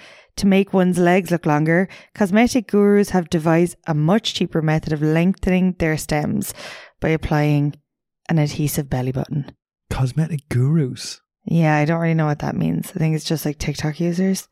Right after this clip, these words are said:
Speaker 1: It just sounded really American there. I don't know why I'm changing my voice.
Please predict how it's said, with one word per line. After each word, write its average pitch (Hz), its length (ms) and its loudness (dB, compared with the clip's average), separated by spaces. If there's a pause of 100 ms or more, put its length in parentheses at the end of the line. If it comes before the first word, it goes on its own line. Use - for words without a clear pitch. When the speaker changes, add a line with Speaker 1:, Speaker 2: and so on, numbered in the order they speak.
(360)
Speaker 1:
It 175 100 2
just 170 180 0
sounded 151 280 2
really 151 200 2
American 139 460 0
there. 131 200 0
I - 240 -4
don't 147 100 -2
know 139 100 2
why 139 120 2
I'm 135 240 0
changing 147 360 -2
my 147 120 0
voice. 147 480 -4